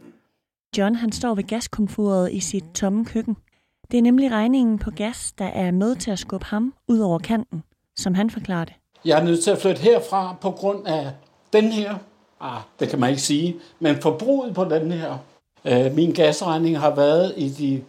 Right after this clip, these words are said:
Speaker 2: fyringssæsonen, har den været enogtredive hundrede i sidste sæson, og man forventer, den stiger halvtreds procent. Så omkring et par fyrre hundrede om måneden i varme, og jeg giver toogfyrre hundrede i husleje. Det er otte tusind, og jeg er single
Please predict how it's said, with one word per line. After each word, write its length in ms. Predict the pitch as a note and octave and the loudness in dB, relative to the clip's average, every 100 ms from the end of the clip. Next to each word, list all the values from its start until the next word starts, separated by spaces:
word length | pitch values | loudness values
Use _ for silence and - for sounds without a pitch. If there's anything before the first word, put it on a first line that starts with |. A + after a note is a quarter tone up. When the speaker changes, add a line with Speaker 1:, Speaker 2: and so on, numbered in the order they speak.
| _ | _
Speaker 2:
fyringssæsonen, 840 | - G3 G#3+ A#3 G#3 G3 F3+ E3 D#3+ | -8 0 0 0 -4 -4 -2 -4 -4
har 80 | D#3+ | -4
den 180 | D3+ D3+ | -2 2
været 260 | D3+ F3 - | 2 2 -2
enogtredive 680 | A3+ A3 G3+ - D#3+ D3+ C#3 | -4 -4 -8 -4 -2 -2 -4
hundrede 400 | D#3 E3 F#3+ F#3 - - - | -2 -2 -4 -6 -12 -20 -10
i 100 | D3+ | -6
sidste 400 | C3 G3+ G3+ A#3 | -2 -2 -2 -4
sæson, 500 | F#3 G3 - E3+ F3+ - - - - - - | -4 -4 -2 -2 -2 -6 -16 -20 -20 -20 -4
og 180 | D#3+ C#3+ | 0 2
man 180 | D3 C#3+ | 2 0
forventer, 560 | - D3+ E3 F3 F3+ | 2 2 2 0 -2
den 120 | E3 D#3 | -4 -4
stiger 400 | F3 E3+ D#3+ D#3+ | -4 -4 -2 -2
halvtreds 520 | D3+ D#3 - D3+ D3 | -4 -2 0 0 -2
procent. 400 | E3 C#3 D3 C3+ - _ | -10 -8 -8 -8 -14 _
Så 360 | - C#3+ C#3 C3+ - - - | -6 -4 -4 -6 -12 -20 -6
omkring 440 | E3 D3 G3+ G#3 G#3+ | 0 0 0 -4 -4
et 80 | - | 2
par 260 | F#3 G3 | 4 4
fyrre 260 | G3 F3+ D3 | 2 0 0
hundrede 460 | D#3 E3+ G#3 F#3+ F3+ - | -2 -2 -2 -6 -10 -8
om 100 | - | 0
måneden 500 | D3 D3+ D#3 F3+ F#3 E3+ _ _ - | 4 4 4 0 -6 -10 _ _ -6
i 180 | D#3+ C#3+ | -2 2
varme, 460 | C3 B2+ D3 F3+ - | 2 2 -2 -4 -4
og 140 | D3 D#3 | -2 0
jeg 120 | C#3+ | 0
giver 200 | E3+ D#3+ - | 0 -2 -2
toogfyrre 540 | G3 F3+ F3 E3+ C#3+ | -2 -2 -4 -2 -2
hundrede 380 | C3+ C#3+ F3 D#3 | -2 -4 -2 -4
i 40 | |
husleje. 580 | B2 C#3+ C3+ E3 C#3+ C#3 - _ _ _ _ _ _ - _ | -4 -6 -8 -8 -10 -12 -18 _ _ _ _ _ _ -20 _
Det 60 | E3+ | 4
er 60 | D#3 | 4
otte 220 | D#3 - | 4 2
tusind, 520 | D3 D#3+ D3 - D#3 | -2 -4 -8 -12 -6
og 160 | B2+ B2 | -4 -4
jeg 140 | B2 | -4
er 60 | C3+ | -4
single 460 | - C#3 C#3 F3+ | -2 0 -2 -4